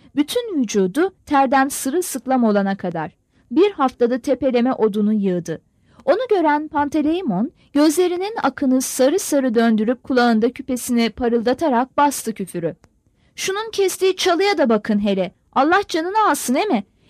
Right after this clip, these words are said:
İki çite yeter de artar kestiğin. Şu kılıç ustasına da bakın hele. Kore'ye git, orada kılıç çal, madem çalışacaksın.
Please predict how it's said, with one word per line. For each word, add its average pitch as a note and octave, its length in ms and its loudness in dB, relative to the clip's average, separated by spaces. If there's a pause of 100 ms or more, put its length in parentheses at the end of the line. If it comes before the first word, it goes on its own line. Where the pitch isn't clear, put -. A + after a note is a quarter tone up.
İki C#4 240 -8
çite F4+ 240 -2
yeter E4 440 2
de F4+ 80 2
artar G4 400 2
kestiğin. B3 580 0 (240)
Şu - 240 -4
kılıç F#4 320 0
ustasına D4 540 -4
da A3+ 120 2
bakın G#3 340 0
hele. F3+ 240 -2 (300)
Kore'ye F4+ 340 2
git, E4 260 -2 (200)
orada D#4 260 2
kılıç F4 340 -2
çal, C4 300 2 (200)
madem D4 360 2
çalışacaksın. D4 840 -2